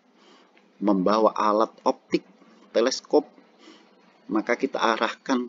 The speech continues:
ke arah dua ratus delapan puluh tujuh. Ini ada di Tanjung Kodok, Paciran, Lamongan, Jawa Timur. Disinilah letak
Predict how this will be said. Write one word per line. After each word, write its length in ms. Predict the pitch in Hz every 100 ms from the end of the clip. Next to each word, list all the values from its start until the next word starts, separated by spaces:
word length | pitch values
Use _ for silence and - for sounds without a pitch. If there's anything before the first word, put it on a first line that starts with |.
| -
ke 80 | -
arah 400 | - 113 110 107
dua 320 | 107 104 101
ratus 480 | 107 - 110 - 92
delapan 480 | 92 - 107 98
puluh 320 | - 131 127 117
tujuh. 560 | - 127 95 - - - _ - _
Ini 160 | 110 117
ada 240 | 113 110
di 400 | 101 120 127 131 - _ _ _
Tanjung 400 | 104 110 101 98
Kodok, 400 | 104 101 117 - - _ _ _ _ _ _ _ _ _ 92
Paciran, 640 | 92 - 113 107 104 98
Lamongan, 480 | 98 101 101 101 95
Jawa 240 | 95 92
Timur. 400 | - 98 71 - - _ _ _ _ _ _ _ _ _ _ _ _ _ _ _ _ _ _ _ _ -
Disinilah 560 | 117 160 175 165 143
letak 480 | 139 127 - 131 -